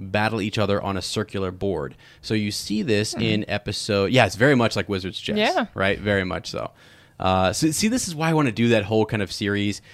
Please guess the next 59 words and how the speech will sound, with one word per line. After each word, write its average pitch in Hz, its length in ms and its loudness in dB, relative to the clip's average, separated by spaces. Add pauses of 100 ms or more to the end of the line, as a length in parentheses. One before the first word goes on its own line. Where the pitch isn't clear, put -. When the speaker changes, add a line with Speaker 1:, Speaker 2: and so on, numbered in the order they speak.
Speaker 1:
So - 100 -4
we 131 80 8
have 156 80 10
another 135 160 8
project, 107 420 2
friends, 104 280 -2
where 104 100 0
we're 101 120 -2
gonna 101 80 -2
be 101 100 -2
talking, 98 480 -2 (320)
uh, 95 420 2
sort - 140 -4
of 95 100 -6
crossover 101 480 -2
between, 98 280 -4
like, 92 160 -6 (160)
Harry 98 240 -2
Potter, 107 520 2
Lord 98 220 -2
of 95 40 -4
the 98 80 -2
Rings, 104 540 -2 (240)
other 113 220 4
fandoms 104 560 0
and 104 100 -6
stuff 101 140 -6
like 101 140 -2
that. 98 180 0
That's 95 140 -6
something 101 300 -4
that 87 100 -6
Lottie 98 260 2
and 98 100 0
I 95 60 0
are 90 80 0
kind 98 160 -2
of 92 60 -6
working 98 320 -2
on. 95 160 -2 (240)
There 160 120 4
are 170 60 4
so 196 300 2
many 185 180 0
of 185 60 2
these 104 100 0
little 95 140 0
connections - 480 -6
because 127 240 2
you 151 80 4
have 110 80 -8
Wizard's 131 360 2
Chess 107 360 -4
where 107 100 -2
the 95 80 -4
creatures 104 400 -2
li-, 110 180 0
or 107 120 -2
the 98 180 0